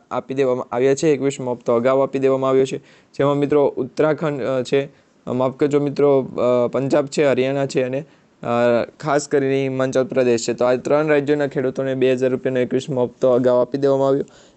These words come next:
આ પછી જમ્મુ અને કાશ્મીરના ખેડૂતોને પણ બે હજાર રૂપિયાના હપ્તા વિશેની યોજનામાં છે એ આવરી લેવામાં આવ્યા છે, જેનો અત્યારે છવ્વીસ હજાર જેટલું બિલ બનતું હતું.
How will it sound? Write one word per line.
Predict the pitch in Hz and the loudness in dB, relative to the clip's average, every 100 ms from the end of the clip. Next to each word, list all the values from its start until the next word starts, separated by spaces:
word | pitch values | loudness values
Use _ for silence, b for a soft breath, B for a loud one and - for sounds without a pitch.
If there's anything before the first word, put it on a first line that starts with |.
| - | -4
આ | 160 | -2
પછી | 135 160 180 165 b b _ - | -2 0 0 0 b b _ -2
જમ્મુ | 143 170 | 2 2
અને | 175 165 | 2 2
કાશ્મીરના | 156 151 156 151 | 0 -2 -2 -2
ખેડૂતોને | 147 139 139 143 139 | 0 0 0 0 -2
પણ | 135 - 139 | -2 -2 0
બે | 131 135 | 2 2
હજાર | 131 135 | 4 0
રૂપિયાના | 127 135 127 | 0 0 0
હપ્તા | 117 - | 0 2
વિશેની | 131 127 127 127 123 | 2 2 -2 -2 0
યોજનામાં | 123 123 123 131 131 | 2 2 0 0 0
છે | 123 139 | 0 0
એ | 110 | 0
આવરી | 123 123 127 | 2 2 4
લેવામાં | 127 123 117 - | 4 2 0 0
આવ્યા | 131 143 | 2 2
છે, | 143 151 151 b b b - | 2 -2 -6 b b b -2
જેનો | 143 160 | 2 2
અત્યારે | 151 143 160 156 160 - | 2 0 2 2 2 0
છવ્વીસ | 165 160 165 | 2 4 2
હજાર | 156 | 2
જેટલું | 147 147 147 139 | 0 0 -2 -4
બિલ | 123 127 | -2 -4
બનતું | 120 120 117 - 110 135 b _ 120 | -2 -4 -4 -6 -6 -8 b _ -2
હતું. | 123 - | -2 -4